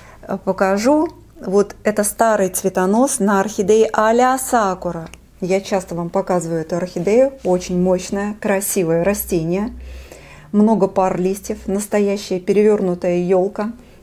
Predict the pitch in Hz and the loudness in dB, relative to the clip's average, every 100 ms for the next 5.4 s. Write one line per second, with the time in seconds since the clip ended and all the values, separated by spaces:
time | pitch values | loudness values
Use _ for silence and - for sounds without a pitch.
0 | - 190 208 220 - 220 208 - 180 190 | -10 0 2 2 2 0 0 -6 -4 -2
1 | 175 175 208 - 180 - 175 - 214 220 | -2 0 0 0 -6 -8 -10 -2 -2 2
2 | 214 202 196 180 - - - - - - | 2 2 -2 -4 -8 -20 -20 -20 -4 0
3 | - 226 214 214 180 - - 240 226 214 | 2 4 4 2 0 -4 -6 -4 -2 -2
4 | 208 240 247 233 202 233 226 190 180 - | 2 4 4 4 2 2 2 -2 -4 -6
5 | 175 165 170 | -4 -6 -6